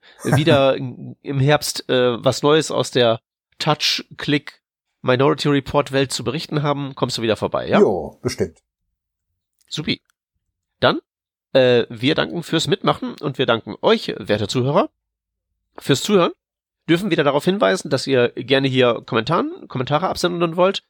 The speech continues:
Speaker 1: Äh, wir, ähm, lesen die alle und vor allen Dingen der Patrick liest die alle und kümmert sich dann darum, eure Fragen zu Pointer-Events zu beantworten. Außerdem sind, haben wir weiterhin ein offenes Ohr für Sponsoren. Falls ihr euer Werbejingle in dieser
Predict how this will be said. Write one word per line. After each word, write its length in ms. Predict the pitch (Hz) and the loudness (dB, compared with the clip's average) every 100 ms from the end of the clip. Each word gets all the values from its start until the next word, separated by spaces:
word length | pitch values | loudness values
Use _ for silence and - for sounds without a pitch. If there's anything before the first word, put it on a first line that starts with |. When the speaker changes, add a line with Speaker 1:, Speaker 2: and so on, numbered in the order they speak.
| _ _ _ | _ _ _
Speaker 1:
Äh, 540 | 143 135 127 120 117 107 | 2 6 6 6 4 2
wir, 400 | 123 123 113 107 | 0 4 4 4
ähm, 480 | - 110 104 104 104 - 110 - | 2 2 2 -4 -8 -6 -6 -2
lesen 280 | 180 240 214 | 0 0 0
die 80 | |
alle 180 | 214 208 | 2 2
und 100 | 175 | 2
vor 120 | - | 2
allen 100 | 117 | 0
Dingen 100 | 117 | 0
der 80 | 98 | -2
Patrick 300 | - 180 196 | -2 -2 -4
liest 220 | 180 170 | -4 -2
die 80 | 165 | 2
alle 220 | 156 156 | 4 2
und 120 | 147 135 | 0 -2
kümmert 280 | 135 131 | 0 2
sich 120 | 131 - | 0 -2
dann 140 | 117 | 0
darum, 240 | 113 113 | 0 0
eure 180 | 98 101 | 0 -2
Fragen 300 | - 101 107 | 0 -2 -2
zu 80 | 107 | -4
Pointer-Events 760 | - 110 117 95 92 92 - | -2 0 -2 -2 -2 -2 -6
zu 160 | - 82 | -10 -8
beantworten. 640 | 76 62 135 85 73 67 - - - _ _ _ | -4 -4 -2 -2 -4 -10 -16 -20 -20 _ _ _
Außerdem 600 | - 202 202 202 196 196 | 0 0 2 0 0 -6
sind, 260 | - 139 147 | -6 -6 -4
haben 100 | 151 | 0
wir 100 | 139 | 2
weiterhin 280 | 147 147 135 | 2 2 0
ein 100 | 127 | 0
offenes 360 | 135 135 120 | -2 0 -2
Ohr 380 | - 123 120 113 | 0 2 4 2
für 500 | - - 104 92 - | -2 -2 2 2 0
Sponsoren. 500 | - - 95 180 214 185 | -4 -4 -2 0 0 2
Falls 280 | 139 135 | 0 0
ihr 160 | 120 120 | 0 0
euer 280 | - 104 98 | 2 0 2
Werbejingle 460 | 160 160 165 151 | 2 2 0 0
in 100 | 127 | 0
dieser 420 | 131 120 123 120 | -2 0 2 2